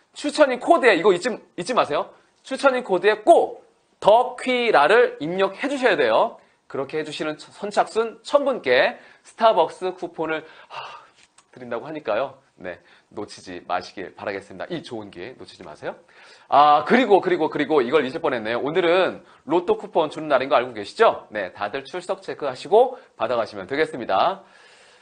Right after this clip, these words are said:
아, 얼마 남지 않은 십이월 삼십일, 올해가 진짜, 어, 진짜 얼마 안 남았어요. 몇 시간 안 남았어요. 네, 퇴근하기 전에 채팅창 좀 읽어볼까요? 네,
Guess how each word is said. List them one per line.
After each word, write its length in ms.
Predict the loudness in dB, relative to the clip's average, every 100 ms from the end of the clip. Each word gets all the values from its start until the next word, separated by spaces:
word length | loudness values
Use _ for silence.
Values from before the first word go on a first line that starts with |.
| 4
아, 440 | 6 8 6 6
얼마 240 | 6 6 6
남지 300 | 4 4 4
않은 360 | 6 4 2 -2
십이월 460 | -8 -2 4 4
삼십일, 400 | 4 0 -2 2 4
올해가 320 | 6 6 4
진짜, 680 | 2 4 6 8 6 2 -4 0
어, 280 | 4 4
진짜 240 | 2 0 4
얼마 240 | 4 6 4
안 80 |
남았어요. 400 | 4 2 2 -2
몇 100 | -2
시간 220 | -4 -4 -4
안 100 | 0
남았어요. 600 | 0 0 0 4 4 2
네, 120 | -4 -8
퇴근하기 340 | -4 -2 -2
전에 340 | -2 -2 -2
채팅창 600 | -4 -16 -12 -12 -12 -12
좀 200 | -8 -8
읽어볼까요? 1200 | -8 -8 -6 -6 -8 -8 -6 -6 -10 -12 -14 -18 _ _ _ _ _ -10
네, 400 | -6 -4 -4 -8